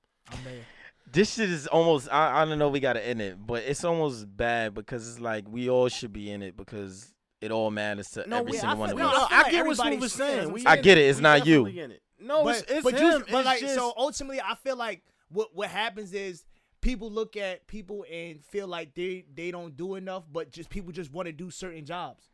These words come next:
Speaker 1: You know what I'm saying?
Speaker 3: Yeah.
Speaker 1: Everybody wants everybody to be, "Yo, why you wasn't out there with us?" And stuff like, bro, like,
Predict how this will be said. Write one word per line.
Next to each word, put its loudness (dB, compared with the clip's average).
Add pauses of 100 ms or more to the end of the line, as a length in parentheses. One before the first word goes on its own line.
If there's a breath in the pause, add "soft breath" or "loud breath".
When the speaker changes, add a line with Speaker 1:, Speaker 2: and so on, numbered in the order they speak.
(180)
Speaker 1:
You -14
know -8
what -10
I'm -14
saying? -4
Speaker 3:
Yeah. -4
Speaker 1:
Everybody -6
wants -10
everybody -8
to -12
be, -16 (300)
"Yo, -10
why -6
you -8
wasn't -8
out -10
there -8
with -8
us?" -8
And -16
stuff -16
like, -10 (100)
bro, -12
like, -12